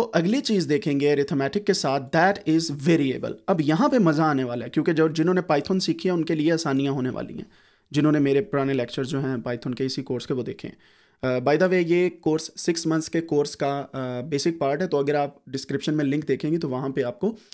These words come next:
सारे के सारे लिंक्स और वेबसाइट के लिंक मिलेंगे जहाँ पे छः माह का कोर्स आप totally data science और एआई का फ्री में कर सकते हैं। So the second part is called variable। वेरिएबल क्या होता है आपको भी पता है, कोई भी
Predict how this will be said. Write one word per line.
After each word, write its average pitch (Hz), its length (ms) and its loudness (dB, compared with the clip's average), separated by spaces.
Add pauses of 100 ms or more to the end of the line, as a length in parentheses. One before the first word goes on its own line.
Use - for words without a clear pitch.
सारे 143 260 0
के 147 80 0
सारे 139 260 0
लिंक्स 151 400 0
और 151 120 0
वेबसाइट 131 380 -2
के 135 60 0
लिंक 131 240 -2
मिलेंगे 139 240 0
जहाँ 131 180 -4
पे 123 80 -6
छः 131 200 -4
माह 127 140 -2
का 135 100 -4
कोर्स 135 260 -4
आप 139 120 -8
totally 139 340 -2
data 131 120 -2
science 135 280 -4
और 131 80 -4
एआई 127 180 -4
का 156 80 -4
फ्री 139 180 -2
में 120 120 -4
कर 117 100 -10
सकते - 280 -12
हैं। - 60 -20 (400)
So 196 120 6
the 160 100 4
second 175 440 2 (120)
part 160 240 2 (100)
is 151 220 0 (100)
called 139 260 2 (180)
variable। 135 1080 0 (1120)
वेरिएबल 254 500 6
क्या 180 160 4 (120)
होता 123 200 -2
है 254 120 -4 (260)
आपको 196 280 2
भी 269 100 2
पता 143 240 -2
है, 226 140 -6 (880)
कोई 233 220 4
भी 311 180 4